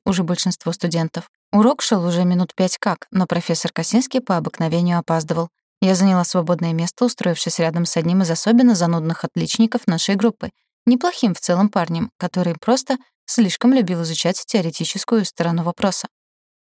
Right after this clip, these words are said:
"Привет, Том", поздоровалась я с ним. "Здравствуй, здравствуй",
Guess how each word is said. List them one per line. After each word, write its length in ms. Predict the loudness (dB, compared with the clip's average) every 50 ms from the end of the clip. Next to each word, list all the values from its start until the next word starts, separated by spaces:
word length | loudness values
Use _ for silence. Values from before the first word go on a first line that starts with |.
| _ _
"Привет, 300 | 0 2 2 2 0 -2 _ _
Том", 220 | -2 -2 -2 -6 _ _ _ _ _ _
поздоровалась 560 | -4 -2 0 0 0 0 -2 -2 -2 -2 -2
я 60 | -2
с 100 | -2 -2
ним. 200 | -2 -4 -4 -6 -8 _ _ _ _ _ _ _ _ _
"Здравствуй, 520 | 2 2 4 4 2 2 2 0 0 2
здравствуй", 520 | 2 4 4 2 0 0 -2 -2 -2 -2